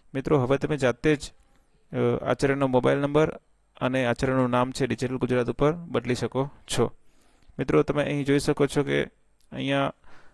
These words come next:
આચાર્યનું નામ અને મોબાઈલ નંબર અહીંયા આપેલો છે, તો આપણે એને ચેન્જ કરવો હોય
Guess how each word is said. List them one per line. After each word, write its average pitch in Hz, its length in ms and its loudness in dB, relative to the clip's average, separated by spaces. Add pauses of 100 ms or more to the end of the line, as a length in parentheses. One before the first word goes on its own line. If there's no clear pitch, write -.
(160)
આચાર્યનું 143 500 0
નામ 147 240 0
અને 143 120 -2
મોબાઈલ 135 280 2
નંબર 135 280 0 (180)
અહીંયા 131 380 -6 (840)
આપેલો 135 320 4
છે, 123 200 -2
તો - 340 -2
આપણે 139 420 0
એને 135 120 -4
ચેન્જ 131 320 -4
કરવો 135 300 4
હોય 117 180 -2